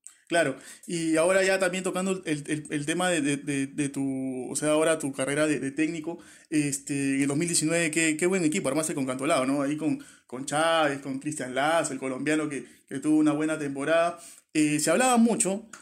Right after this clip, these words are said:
de que ese Cantolao jugaba muy bien, Coco, bajo tu, bajo tu mando. Se habló mucho sobre,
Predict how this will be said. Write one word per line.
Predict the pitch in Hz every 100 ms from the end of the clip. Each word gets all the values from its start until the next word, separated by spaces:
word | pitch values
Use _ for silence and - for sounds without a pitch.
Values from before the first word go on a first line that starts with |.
| _
de | 156 151
que | 151 143 143 143 139 -
ese | 180
Cantolao | 214 175 214
jugaba | 220 214 226
muy | 214 226
bien, | 220 147
Coco, | 135 120 - _
bajo | 143 139 139
tu, | -
bajo | 139 143
tu | 151
mando. | 156 127
Se | 127
habló | 151 190
mucho | 214 214 208
sobre, | 165 151